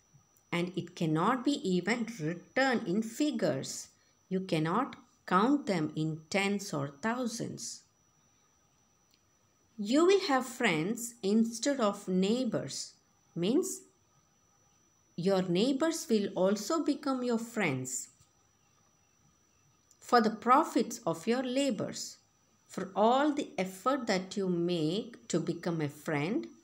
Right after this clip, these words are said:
what you get in return is that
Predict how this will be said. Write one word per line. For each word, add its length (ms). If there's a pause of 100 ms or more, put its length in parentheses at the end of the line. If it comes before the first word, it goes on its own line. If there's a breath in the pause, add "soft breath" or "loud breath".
(500)
what 260
you 100
get 360
in 200
return 760 (2250)
is 440
that 500